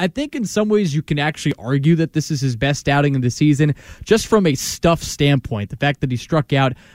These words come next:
uh, ten Philly batters in six innings, and, uh, I, I mentioned it in the previous segment, but if you're just joining us now, s-, fourteen balls in play for the Phillies, just one hard hit balls, and then, uh, fifty-six swings,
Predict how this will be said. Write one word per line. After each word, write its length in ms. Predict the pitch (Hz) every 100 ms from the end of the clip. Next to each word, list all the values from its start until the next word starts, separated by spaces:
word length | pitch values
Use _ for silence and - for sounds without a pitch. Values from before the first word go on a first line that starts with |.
| -
uh, 140 | 120 117
ten 240 | 156 175
Philly 300 | 151 170 151
batters 480 | 147 143 143 139 131
in 80 | 123
six 340 | - 175 -
innings, 380 | 156 143 139 123
and, 160 | 117 113 - _
uh, 160 | 127 135
I, 160 | 131 135
I 40 | 123
mentioned 280 | 165 -
it 60 | 156
in 60 | 131
the 80 |
previous 420 | - 180 160 147 -
segment, 320 | 143 135 139
but 80 | 131
if 80 |
you're 80 | 123
just 260 | 123 143 -
joining 240 | 151 135
us 160 | 123 -
now, 300 | 147 143 127 - _ _
s-, 160 | - -
fourteen 600 | - 190 277 - 240 240
balls 340 | 180 180 180 156
in 120 | 139
play 460 | - 160 143 110 - - -
for 100 | 156
the 80 | 135
Phillies, 480 | 160 147 143 123
just 260 | - 151 123
one 320 | 117 139 175
hard 300 | 180 151 156
hit 180 | 139 131
balls, 520 | 139 139 131 131 - - _ -
and 160 | 131
then, 100 | 139
uh, 180 | 131 123 - -
fifty-six 680 | 214 - 196 - - 196 -
swings, 500 | - 156 139 131